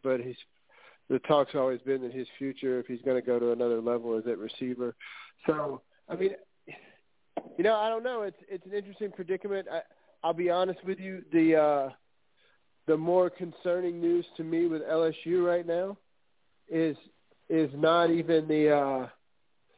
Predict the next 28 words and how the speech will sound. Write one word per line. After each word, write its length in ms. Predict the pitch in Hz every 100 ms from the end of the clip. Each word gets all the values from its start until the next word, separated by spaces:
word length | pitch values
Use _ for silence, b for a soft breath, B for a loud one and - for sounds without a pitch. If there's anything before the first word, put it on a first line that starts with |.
| _ _ _ _
the 100 | 156
quarterback 600 | 151 - 185 175 165 165 -
for 120 | 175
the 80 | 147
bowl 300 | 139 156 165
game, 320 | 170 170 170 165
which 140 | 147 -
that's 220 | 151 151
one 240 | 139 147 156
game. 300 | 143 151 156 156 _ _ _
Uh, 260 | 147 147 143
it 180 | 143 156
just 180 | 170 160
came 200 | - 165
out 200 | 151 139 -
today 280 | 143 139
that, 200 | 139 131 - _ _ _
that 240 | 151 131 -
Corey 320 | 175 170 143
Raymond, 560 | 131 139 165 165 156
longtime, 580 | 139 143 143 151 143 135
uh, 220 | 135 131 123 b b b b _
defensive 520 | 147 151 156 151 151 131 - _ _ _ _ -
backs 300 | 147 151 - -
coach, 240 | 175 160 156 -
cornerbacks 520 | 165 160 151 147 143 131 -
coach, 320 | 160 151 147 - - b b b -
uh, 160 | 127